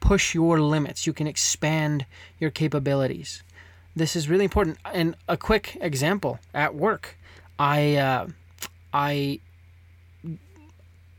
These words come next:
I perform a specific job where there are tasks that I complete. And when I first started,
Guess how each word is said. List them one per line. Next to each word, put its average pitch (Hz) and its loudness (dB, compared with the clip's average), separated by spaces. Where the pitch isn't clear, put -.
I 151 0
perform 170 2
a 185 2
specific 196 0
job 127 4
where 135 4
there 143 2
are 131 2
tasks - 0
that 151 2
I 131 0
complete. - -6
And 151 2
when 151 0
I 131 -2
first 240 2
started, 160 2